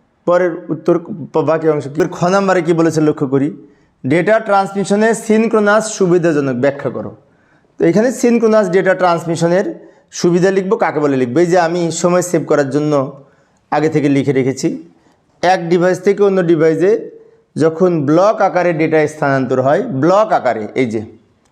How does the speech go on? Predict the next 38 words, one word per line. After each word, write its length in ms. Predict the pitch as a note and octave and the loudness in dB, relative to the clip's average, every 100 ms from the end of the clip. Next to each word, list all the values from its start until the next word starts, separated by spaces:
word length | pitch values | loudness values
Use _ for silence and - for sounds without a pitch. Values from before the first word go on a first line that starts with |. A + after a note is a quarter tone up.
| _ _ _ - | _ _ _ -8
ব্লক 400 | C3 D#3+ G#3 A3+ | 0 2 2 2
আকারে 340 | A3 G3 F#3+ F3+ | 0 0 0 0
ডেটা 300 | E3+ D#3+ D#3+ | 0 0 0
স্থানান্তর 460 | D#3+ C#3+ C#3 C3+ | 0 -2 -2 0
হয়, 160 | C#3 F3 | 2 0
ব্লক 360 | C#3+ D#3 E3 - | 2 0 0 -2
তৈরি 180 | D#3 C#3 | -2 0
করে 180 | C#3 D3+ | 0 0
ব্লক 300 | C#3 C#3 C3 | 0 0 -2
আকারে, 340 | A#2 B2 D#3 | -2 -2 -2
তাকে 220 | D#3+ C3 | -2 -2
বলা 240 | C3 B2+ B2+ | 0 0 0
হয় 180 | D3+ C#4 - - _ _ _ _ - | 0 -2 -8 -20 _ _ _ _ -2
এই 160 | B2+ B2+ | -2 -2
সিনক্রোনাস 680 | - G#3 G3+ F3+ E3 E3 | 0 0 0 0 0 0
ডেটা 240 | D3+ D3 D3 | 0 0 0
ট্রান্সমিশন 500 | C#3+ B2+ B2 A2 G#2+ | 0 -2 -6 -8 -8
সিস্টেম। 380 | - G#2+ G2+ G#2+ - _ _ _ _ _ _ - | -10 -12 -12 -14 -20 _ _ _ _ _ _ -4
আমরা 460 | D3 D#3+ F#3+ F3+ E3 | -2 2 2 2 2
এভাবে 280 | D#3 F#3+ | 0 0
লিখতে 260 | F#3+ E3+ C#3+ | 0 -2 0
পারি, 240 | C3 D3 | 0 0
সিনক্রোনাস 560 | F3 F#3+ F#3+ F#3 G3+ F#3 | 0 2 2 2 2 2
ডেটা 240 | E3+ E3+ | 2 2
ট্রান্সমিশনের 560 | D#3+ E3 C#3 C#3+ D3+ D#3+ | 2 0 0 -4 -2 -2
সুবিধা 340 | D#3+ C#3+ C#3 | 0 0 2
ব্যাখ্যা 300 | C3+ C3+ C#3 | 2 0 -2
করা 180 | B2+ C3 | -2 0
হলো। 140 | B2+ D#3+ | 2 0
প্রথমে 300 | D#3+ D#3 D#3+ | 0 0 0
সিনক্রোনাসের 640 | D#3+ D#3 D3+ D3 D3 D3 | 0 0 2 0 0 -2
সুবি-, 400 | - D3+ D3 D3+ | 0 0 2 2
ই 180 | C#3+ D3+ | 2 4
লিখবো, 300 | C#3+ A#2+ B2 | 2 0 -2
ব্যাক-, 540 | D3 D3 - - A#2+ | -2 -2 -6 -16 -12
কাকে 280 | - C#3 D3 | -6 -4 0
বলে 200 | C#3+ C#3+ | 0 2
লিখবো, 480 | C3 B2 C3+ A3 | 0 0 -2 -2